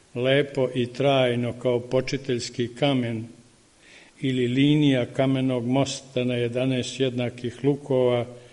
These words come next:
sa kapijom kao krunom na sredini.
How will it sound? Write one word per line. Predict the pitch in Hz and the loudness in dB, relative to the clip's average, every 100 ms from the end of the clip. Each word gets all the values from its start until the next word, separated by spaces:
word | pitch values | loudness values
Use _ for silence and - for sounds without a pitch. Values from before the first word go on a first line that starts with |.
| - - | -20 -12
sa | - 123 | -4 -2
kapijom | 117 127 127 - 139 127 120 | 0 0 0 0 0 0 -2
kao | - 123 117 | -4 -4 -4
krunom | - 131 131 123 113 113 - - _ | -4 -2 0 0 -4 -8 -12 -20 _
na | 120 113 | -8 -8
sredini. | - 113 113 107 101 | -6 -6 -4 -6 -8